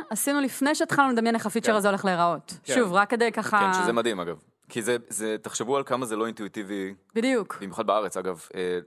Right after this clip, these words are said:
Speaker 3: ל-, בתרבות שלנו, של לקפוץ ישר לעבוד ולפתרונות, זה, זה היה השינוי המהותי ביותר שאני, אגב, עברתי בכניסה לפייסבוק, וזה,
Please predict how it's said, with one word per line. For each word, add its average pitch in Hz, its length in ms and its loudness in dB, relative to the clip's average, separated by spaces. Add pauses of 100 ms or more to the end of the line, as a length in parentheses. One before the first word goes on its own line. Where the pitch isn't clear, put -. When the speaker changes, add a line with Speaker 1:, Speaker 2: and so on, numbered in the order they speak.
(100)
Speaker 3:
ל-, 87 260 -6
בתרבות 87 400 -8
שלנו, 98 360 -2
של 92 120 -10
לקפוץ - 280 -6
ישר 98 200 -2
לעבוד 90 400 0
ולפתרונות, 92 760 -4 (500)
זה, 95 200 -2 (140)
זה 98 180 0
היה 127 240 2
השינוי 113 280 -4
המהותי 107 340 -4
ביותר 98 200 -2
שאני, 92 280 -4
אגב, 110 260 -2
עברתי 117 380 -4
בכניסה 95 360 -10
לפייסבוק, 113 500 -10
וזה, 92 200 -8